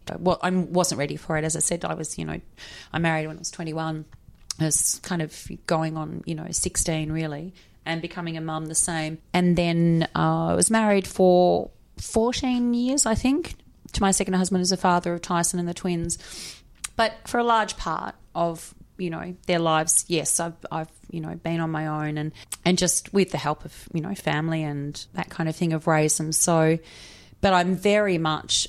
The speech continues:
I'm really, I'm probably a control fe-, freak. So I'm not one to kind of shirk my responsibilities in that regard. Like, I really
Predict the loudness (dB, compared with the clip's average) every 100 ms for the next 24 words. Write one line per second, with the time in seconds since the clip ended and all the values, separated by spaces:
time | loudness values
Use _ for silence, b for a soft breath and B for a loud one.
0 | -2 -2 -2 -2 -2 -2 -4 -8 -8 -8
1 | -6 -2 2 2 2 -2 -2 -2 0 -2
2 | -2 -6 -6 -8 -4 -4 -6 -10 -14 -4
3 | -2 0 0 2 2 2 4 2 2 0
4 | 0 -2 -4 -4 -4 -4 -8 -12 -10 2
5 | 4 4 4 2 2 2 0 2 2 2
6 | 2 2 2 0 -2 -2 -2 -2 -2 -2
7 | -2 0 2 2 2 -4